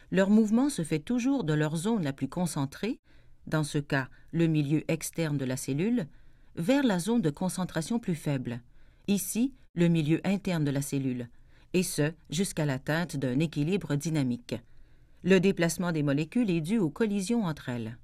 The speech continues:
Les molécules ingérées sont utilisées pour les activités d'assimilation de la cellule. L'assimilation est constituée de l'ensemble des réactions de dégradation et de synthèse d'une cellule.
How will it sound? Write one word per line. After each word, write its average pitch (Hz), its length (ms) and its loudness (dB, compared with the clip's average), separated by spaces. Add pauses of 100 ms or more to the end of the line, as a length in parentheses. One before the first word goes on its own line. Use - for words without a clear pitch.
(1200)
Les 220 160 6
molécules 262 440 4
ingérées 175 440 0
sont 165 200 -4
utilisées 160 640 -2
pour 156 140 -4
les 139 180 0
activités 165 640 -4
d'assimilation 156 800 -4
de 160 80 0
la 139 100 0
cellule. 127 540 -6 (680)
L'assimilation 143 840 0
est 143 80 0
constituée 165 720 -4
de 151 120 2
l'ensemble 202 580 0
des 143 140 2
réactions 151 500 0
de 135 140 -2
dégradation 151 840 -2
et 151 60 0
de 127 100 -2
synthèse 156 540 -2
d'une 156 160 -2
cellule. 127 560 -4